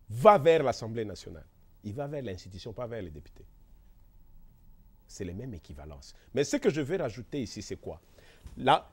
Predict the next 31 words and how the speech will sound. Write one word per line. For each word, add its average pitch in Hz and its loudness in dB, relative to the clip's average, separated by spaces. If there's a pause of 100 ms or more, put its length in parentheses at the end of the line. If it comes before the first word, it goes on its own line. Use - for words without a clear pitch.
le 151 0
programme 233 8
entre 160 6
l'autorité 214 6
coutumière 131 -2
et 127 0
les 131 -2
chefs - -6
de 117 -4
l'État 92 -8 (360)
ne 151 4
vient 180 8
pas 262 4
à 220 4
cette 185 4
dernière 135 0
rencontre. 104 -8 (1040)
Celle-là, 220 8 (140)
c'est 139 -2
la 117 0
troisième 269 4
conférence 180 4
annuelle. 95 -8 (1120)
Un 113 -2
système 214 8
a 190 12
été 165 8
établi 147 4 (480)
depuis 160 4 (680)
son 131 0
investiture. 92 -6